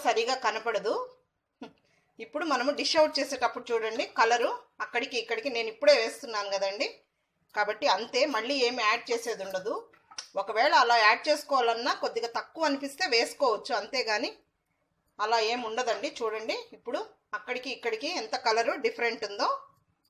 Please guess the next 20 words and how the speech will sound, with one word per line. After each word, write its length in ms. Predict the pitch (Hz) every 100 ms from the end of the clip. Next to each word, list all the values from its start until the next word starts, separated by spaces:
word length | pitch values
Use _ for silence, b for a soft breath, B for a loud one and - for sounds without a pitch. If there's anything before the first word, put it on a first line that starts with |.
| - _ _
అయితే 160 | _ 214
ఇప్పుడు 180 | 196 208
ఇదంతా 300 | 202 196 202 220
ఇందులోకి 360 | 196 196 190 339 285
మనము 220 | 196 247 427
డిష్ 160 | 208 233
అవుట్ 160 | 202 -
చేసేసుకుందాము. 640 | 185 190 - 202 190 196 415 523 _ _ _ _ _ _ _ _ _ _ _ _ _ _ _ _ _ _ _ _ _ _ _ _ -
ఓకే 160 | 202 226
అండి, 180 | 214 294 523 - -
కర్రీ 220 | 226 233 453 247
రెడీ 160 | 220 226
అయిపోయింది. 380 | 208 208 202 330
ఇప్పుడు 160 | 302 214
ఇందులో 240 | 208 214 285 208
లైట్గా 440 | 214 214 262 254 220
మనము 200 | 208 302 285
కొద్దిగా 360 | 214 175 226 254
కొత్తిమీర 320 | 220 - 233 202
వేసేసుకుందాము. 720 | 190 214 196 - 196 190 196